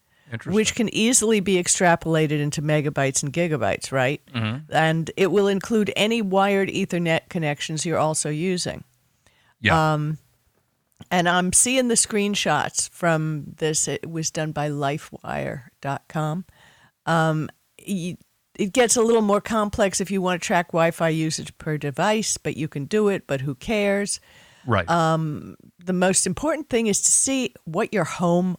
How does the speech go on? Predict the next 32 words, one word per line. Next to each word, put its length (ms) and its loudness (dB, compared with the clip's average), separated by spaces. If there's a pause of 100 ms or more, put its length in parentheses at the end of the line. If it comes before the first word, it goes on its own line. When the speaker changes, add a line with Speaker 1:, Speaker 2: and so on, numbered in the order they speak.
Speaker 2:
Wi-Fi 840 -2
usage 680 -4
is. 440 -8 (420)
Speaker 1:
Yeah, 220 4
it's 100 -8
very 240 0
important. 420 0 (240)
Speaker 2:
And, 80 0
and 80 0
if 180 -4
you 140 0
want 460 -2
to 420 -2
really 380 -2
get 160 0
a 60 -2
good 260 -6
picture 380 -4
of 120 0
it, 160 -6 (460)
uh, 280 2
you 200 -2
reset 720 0
the 80 -8
router. 580 0 (800)
Okay, 540 -2
so 420 0
you'll 200 0
get 200 2
a 80 2
new 180 0
count 380 -4